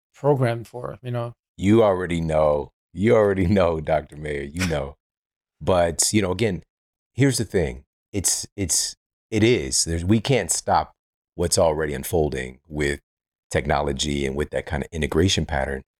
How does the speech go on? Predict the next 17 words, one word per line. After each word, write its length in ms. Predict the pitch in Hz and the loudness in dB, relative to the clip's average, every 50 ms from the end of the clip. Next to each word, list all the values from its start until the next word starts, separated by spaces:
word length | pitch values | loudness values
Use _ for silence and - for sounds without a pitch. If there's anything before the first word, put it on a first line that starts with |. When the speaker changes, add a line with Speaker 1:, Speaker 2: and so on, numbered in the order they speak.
| _ _ _ _ _ _ _ - | _ _ _ _ _ _ _ -4
Speaker 2:
But 80 | 87 | 0
what 120 | 87 90 85 | 0 2 2
we 80 | 87 80 | 0 -2
can 340 | - - 123 135 131 110 | -2 0 0 2 2 2
do 240 | 85 87 85 82 80 | 2 2 2 2 2
is, 280 | 80 78 76 - - - | 0 0 0 -2 0 0
like, 340 | 82 78 73 71 71 - - _ _ _ | 0 0 0 -2 -4 -8 -16 _ _ _
fortify 680 | - 107 110 107 98 - - 98 90 87 85 82 80 | 0 2 2 2 2 2 2 2 2 2 2 0 0
the 140 | 78 - - | 0 -2 -2
education 600 | 85 80 73 82 - - 101 87 80 - - 80 78 | -2 -4 -4 -6 -8 -6 -6 -6 -4 -4 -4 -4 -4
on 160 | 73 73 73 | -4 -6 -8
how 360 | - - - 87 90 87 85 | -10 -10 -4 -2 0 0 0
important 440 | 80 76 - - 95 85 82 78 76 | -2 -4 -6 -4 -4 -2 -2 -2 0
it 40 | 80 | -2
is 160 | 80 76 - | -2 -2 -4
to 120 | - - 73 | -6 -8 -8
not 560 | 73 78 80 82 92 98 101 - - - | -6 -4 -2 0 2 2 2 0 -2 -8